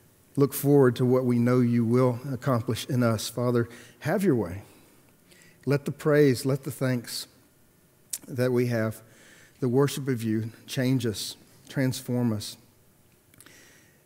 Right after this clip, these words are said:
Help us today to focus on what is good and true and right, and in that have victory, the victory that can only come through you, the victory in our minds.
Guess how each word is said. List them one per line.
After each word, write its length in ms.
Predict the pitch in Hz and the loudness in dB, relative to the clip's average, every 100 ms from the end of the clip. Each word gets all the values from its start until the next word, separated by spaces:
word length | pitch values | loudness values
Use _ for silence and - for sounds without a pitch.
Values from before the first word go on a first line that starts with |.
| _ | _
Help 220 | - 143 143 | -2 -2 -2
us 160 | - | -4
today 320 | - 117 110 | -2 2 2
to 80 | 104 | 0
focus 480 | - 131 120 120 - | -2 -4 -4 -4 -4
on 180 | 117 113 | -4 -4
what 120 | 113 | -4
is 160 | 110 - | -4 -6
good 240 | 123 120 | -4 -2
and 160 | 117 101 | -2 -4
true 300 | - 127 113 | -4 -2 -2
and 120 | 107 | -2
right, 480 | 113 113 110 - - - _ _ _ _ _ _ _ _ _ _ _ _ _ - | -2 -2 -4 -10 -20 -20 _ _ _ _ _ _ _ _ _ _ _ _ _ -8
and 140 | 127 | -2
in 220 | 127 117 107 | 0 0 0
that 480 | 120 120 104 - - - - 120 | 2 2 0 -8 -20 -20 -12 -8
have 160 | 101 | -8
victory, 580 | 95 117 113 120 98 90 - - | -4 -4 -2 -4 -4 -8 -18 -14
the 80 | 107 | -8
victory 420 | 101 127 131 123 | -4 -4 -2 -2
that 220 | 110 104 - - - _ | -2 -4 -8 -20 -20 _
can 140 | 139 139 | 0 2
only 220 | 175 175 | 4 2
come 240 | - 143 | 0 -4
through 220 | 139 131 | -2 -2
you, 220 | 117 82 95 - _ _ _ _ _ _ - _ _ _ _ | -2 -4 -12 -20 _ _ _ _ _ _ -20 _ _ _ _
the 60 | 117 | -4
victory 400 | 113 117 127 117 | -2 -2 0 -2
in 80 | 110 | 0
our 120 | 104 | -2
minds. 500 | 104 92 90 - | -4 -6 -10 -14